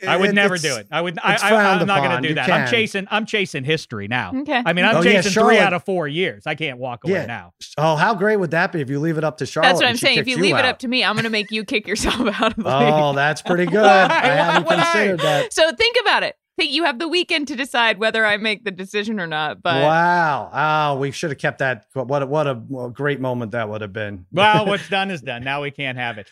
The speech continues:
Speaker 1: But you can't kick me out. How about you? You kick me out.
Speaker 2: All right.
Speaker 1: I
Speaker 2: Well,
Speaker 1: don't
Speaker 2: then maybe
Speaker 1: all right.
Speaker 2: that's a caveat. A, a caveat. That's, uh,
Speaker 1: All right, we'll
Speaker 2: it's
Speaker 1: see.
Speaker 2: Charlotte in the chocolate factory right now.
Speaker 3: Hmm.
Speaker 2: This is what's gonna happen here. I don't know.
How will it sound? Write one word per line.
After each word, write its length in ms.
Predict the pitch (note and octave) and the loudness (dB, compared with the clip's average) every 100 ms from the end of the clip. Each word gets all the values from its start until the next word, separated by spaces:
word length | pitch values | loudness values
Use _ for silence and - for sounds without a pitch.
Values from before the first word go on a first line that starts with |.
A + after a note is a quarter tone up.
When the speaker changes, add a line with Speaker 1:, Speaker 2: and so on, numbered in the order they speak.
| - - | -20 -2
Speaker 1:
But 120 | A#3+ | 0
you 120 | C#4 | 0
can't 340 | - D4+ E4 - | 0 2 2 0
kick 220 | C4+ A#3+ | -4 -2
me 120 | B3+ | 0
out. 180 | C4+ C#4+ | 0 4
How 280 | D#4 C#4+ D4+ | 4 4 2
about 220 | E4 E4 | 2 2
you? 100 | D#4+ | 0
You 180 | D#4 D#4+ | -2 -4
kick 300 | - F4 - | -2 -4 0
me 260 | E4+ G4 | 0 2
out. 340 | C4 F#3 G3 - _ _ _ _ _ _ _ _ - | 2 0 -2 -8 _ _ _ _ _ _ _ _ 0
Speaker 2:
All 140 | E3 | 2
right. 120 | C#3+ | 4
Speaker 1:
I 40 | A#2+ | 2
Speaker 2:
Well, 80 | E3 | 2
Speaker 1:
don't 100 | E3+ | 2
Speaker 2:
then 160 | F#3+ | 2
maybe 220 | G3 G3+ | 2 2
Speaker 1:
all 40 | G3 | 2
right. 40 | |
Speaker 2:
that's 200 | F#3 F3 | 2 -2
a 140 | E3 D3 | -4 -4
caveat. 600 | - C#3+ C3 B2 G#2 G#2 | -2 -2 -2 -4 -6 -4
A, 360 | D#3 E3 F3+ | -2 0 -2
a 40 | E3 | -2
caveat. 480 | E3 D#3 C#3+ B2+ A#2 | 0 0 0 -2 0
That's, 260 | E3 E3 | -4 -2
uh, 280 | F3+ E3+ E3 B2 | -2 0 -2 -4
Speaker 1:
All 60 | |
right, 140 | G#2+ F#2+ | -10 -10
we'll 120 | C3 | -8
Speaker 2:
it's 100 | D#3+ | -6
Speaker 1:
see. 60 | C#3 | 0
Speaker 2:
Charlotte 340 | F#3 G3 G#3 | 2 4 2
in 60 | G3 | 0
the 80 | F#3+ | -4
chocolate 420 | - G#3 G#3+ D3+ | 0 0 0 -6
factory 480 | C#3 A#2 G#2+ G2+ G2 | -4 -6 -6 -8 -4
right 160 | A2+ | -4
now. 220 | G2 A#2+ G2+ | -2 -4 -4
Speaker 3:
Hmm. 60 | |
Speaker 2:
This 160 | F#2+ - | -6 -8
is 100 | C3 | -8
what's 140 | C#3+ | -10
gonna 200 | - D3+ C#3 | -6 -6 -2
happen 300 | D#3+ E3+ C3+ | -2 -2 -4
here. 80 | |
I 120 | A#2 C#3 | -4 -2
don't 140 | D#3+ | -2
know. 280 | F3 F#3 | 0 -2